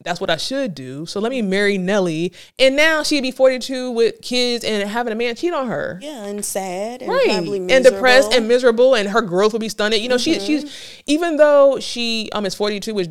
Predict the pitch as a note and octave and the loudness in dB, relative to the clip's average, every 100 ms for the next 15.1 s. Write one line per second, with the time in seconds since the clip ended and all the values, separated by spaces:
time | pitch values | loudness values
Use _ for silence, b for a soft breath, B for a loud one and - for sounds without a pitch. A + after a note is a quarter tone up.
0 | G3 F3 F#3+ G3 F#3+ F3 - D3 E3 D#3+ | -10 -8 -6 -6 -6 -8 -6 -2 0 -2
1 | F3 b b b - C4+ C4+ C4 - A3 | -4 b b b -6 -4 -2 -2 -2 -2
2 | A#3 A#3 G3+ - - G3 G3 G#3 C4+ F#4 | 0 -2 -2 -12 -6 -2 0 0 -4 -6
3 | G4+ C#4+ D4 C#4 C#4 C4+ C4 B3+ B3 G#3 | -4 0 2 2 2 0 0 -2 -6 -2
4 | C4 B3 A#3 B3+ A3+ A3+ - B3+ G#3 F3+ | 2 2 2 -4 -6 -6 -4 -4 0 0
5 | C#4+ A3 G3 G3 A#3+ A#3+ F3+ D#4 G#4+ E4 | 0 0 -2 -4 -2 -4 -2 -2 0 -2
6 | D4 A3 F3+ - A#3+ D#3+ - F#3 F3+ E3+ | 0 0 -2 -2 0 2 0 -6 -10 -12
7 | F3+ _ A3+ F4 C4+ C#4+ G#3+ G#3+ G3 F#3+ | -14 _ -6 -2 -2 -2 -2 -2 -4 -6
8 | E3 F#3+ - G3+ C3 - - _ - D#2+ | -10 -12 -12 -14 -14 -16 -20 _ -20 -18
9 | B1 - - _ _ _ A#3 E3+ E3 E3+ | -18 -20 -20 _ _ _ -16 -14 -12 -10
10 | - F#3 F3+ E3+ E3 E3+ F3 _ - G3 | -8 -8 -10 -10 -10 -10 -12 _ -14 -12
11 | G#3 F3+ D3 _ G#4 C#5 F#3+ E3 E3 G4+ | -12 -14 -16 _ -2 2 2 0 -8 -2
12 | F#4 - F3+ C4+ G2+ A2 - - A3+ - | -2 -2 -4 -6 -4 -4 2 2 2 -4
13 | - _ - E4 D#4 C4 B3 A#3 G#3+ G#3+ | -10 _ -8 -4 -2 2 2 4 4 2
14 | G#3+ G3+ G#3 G3+ G3+ - G#3 F#3 F3+ E3+ | -2 -2 -2 -4 -4 -6 -4 -4 -4 -4
15 | E3+ | -6